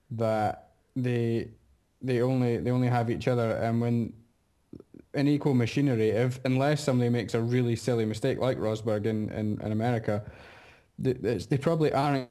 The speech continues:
going to pass them. They probably aren't going to be able to because they, they're literally in equal cars. So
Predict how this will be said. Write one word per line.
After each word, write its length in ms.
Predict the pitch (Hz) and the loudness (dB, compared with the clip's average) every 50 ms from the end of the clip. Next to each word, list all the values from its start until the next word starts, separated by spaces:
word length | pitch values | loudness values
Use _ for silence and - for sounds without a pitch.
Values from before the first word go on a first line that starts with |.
| - 131 | -4 -2
going 160 | 135 135 135 | -2 0 0
to 40 | 127 | 0
pass 340 | 123 - 135 135 131 - - | 0 0 0 0 0 -4 -6
them. 180 | 113 101 104 110 | -6 -4 -4 -4
They 60 | 120 | -4
probably 200 | 143 135 127 - | -4 -4 -4 -2
aren't 300 | - 123 123 107 120 123 | -2 -2 -2 -4 -4 -4
going 260 | 131 120 120 120 113 | -2 -2 -2 -2 -2
to 80 | - 120 | -2 0
be 80 | 113 | 0
able 180 | 117 120 123 120 | 0 0 0 0
to 120 | - 110 101 | -2 -4 -4
because 280 | 107 104 - 117 - | -4 -4 -4 -4 -4
they, 100 | - 123 - - - _ _ - - - - - _ _ _ _ | -4 -6 -6 -10 -20 _ _ -20 -20 -20 -20 -20 _ _ _ _
they're 140 | 131 123 120 | 0 2 2
literally 500 | 123 127 127 131 - 135 123 120 117 117 | 2 2 0 0 0 0 0 2 2 2
in 80 | 113 | 2
equal 300 | 107 120 120 127 127 117 | 0 -2 -2 -2 -2 -4
cars. 400 | 110 - 131 131 117 104 104 104 | 0 0 2 2 2 0 0 -4
So 460 | - - - - 117 117 117 117 117 | -8 -8 -4 -2 0 0 0 0 -2